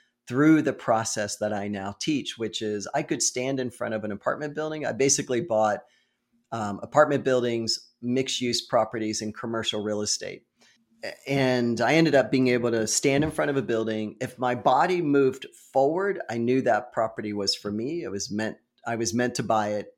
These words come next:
and it was for my highest and best. If my body moved back, I knew it wasn't for me.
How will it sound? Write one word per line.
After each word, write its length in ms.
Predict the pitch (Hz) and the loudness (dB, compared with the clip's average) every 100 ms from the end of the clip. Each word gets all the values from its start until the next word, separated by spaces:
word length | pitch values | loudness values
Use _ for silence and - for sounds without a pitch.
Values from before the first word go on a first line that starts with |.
| 107 | -12
and 60 | |
it 20 | 110 | -10
was 80 | |
for 180 | - 117 | -6 -4
my 140 | 107 101 | -2 -4
highest 360 | 104 104 - | -4 -6 -6
and 80 | 104 | 0
best. 380 | 139 175 - - _ _ _ _ _ - | 2 0 -2 -12 _ _ _ _ _ -14
If 100 | 110 | -8
my 200 | 131 143 | 0 0
body 340 | - 143 160 151 | 4 4 4 2
moved 420 | 135 117 - - | 0 -2 -8 -2
back, 480 | 120 139 233 - - | 0 0 -2 -4 -8
I 80 | 123 | -4
knew 200 | 120 120 | -2 0
it 60 | 127 | 4
wasn't 360 | 180 156 110 | 4 2 -2
for 100 | 120 | -6
me. 280 | 101 78 | -6 -10